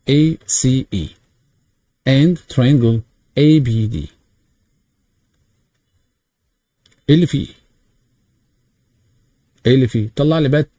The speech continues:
ثلاث حاجات. في البدايه ما تنساش انه قال لك الاي بي equals الاي سي.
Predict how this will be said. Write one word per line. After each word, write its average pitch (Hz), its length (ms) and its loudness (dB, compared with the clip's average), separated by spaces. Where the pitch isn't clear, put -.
ثلاث 165 220 -4
حاجات. 107 340 -8
في 143 80 0
البدايه 190 360 2
ما 196 100 2
تنساش 147 460 0
انه 139 100 0
قال 156 140 2
لك 175 160 0
الاي 135 200 2
بي 143 260 2
equals 120 240 0
الاي 113 180 -2
سي. - 240 -8